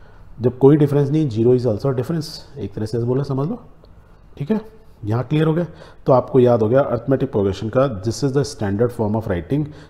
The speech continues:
जहाँ में ए वन का मतलब फर्स्ट टर्म, सेकंड टर्म, so on up to nth term, ये आपको अभी ध्यान रखना है। ठीक,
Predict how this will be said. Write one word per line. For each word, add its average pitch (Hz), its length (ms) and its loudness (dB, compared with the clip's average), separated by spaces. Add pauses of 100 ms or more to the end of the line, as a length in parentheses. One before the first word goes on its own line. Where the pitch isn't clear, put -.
(120)
जहाँ 117 220 0
में 127 140 0
ए 120 220 2
वन 123 180 2
का 120 100 -4
मतलब 104 260 -2
फर्स्ट 117 340 -2
टर्म, 139 240 -2 (200)
सेकंड 113 360 -6
टर्म, 131 260 -2
so 110 360 -2
on 123 200 -2
up - 220 -8
to 139 180 -2
nth 98 260 -6
term, 82 120 -8 (880)
ये 135 120 2
आपको 131 300 2
अभी 151 160 0
ध्यान 107 280 0
रखना 80 200 -10
है। - 60 -8 (400)
ठीक, 170 140 -2